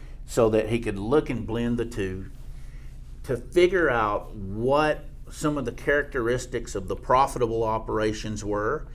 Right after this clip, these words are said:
as well as what were some of the characteristics of the unprofitable operations.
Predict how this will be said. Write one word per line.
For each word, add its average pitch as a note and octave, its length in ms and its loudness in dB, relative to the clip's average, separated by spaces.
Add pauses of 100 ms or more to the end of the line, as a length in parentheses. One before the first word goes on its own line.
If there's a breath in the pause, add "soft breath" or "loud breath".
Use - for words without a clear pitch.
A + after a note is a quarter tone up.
(280 loud breath)
as A2 220 2
well A#2 320 4
as G#2 140 0
what A#2 260 0
were A#2+ 100 0
some B2 280 -2
of G#2+ 80 -2
the G#2 60 -2
characteristics A2 920 0
of G2 120 -2
the G#2+ 240 -4
unprofitable F2 880 -4
operations. A#1+ 880 -6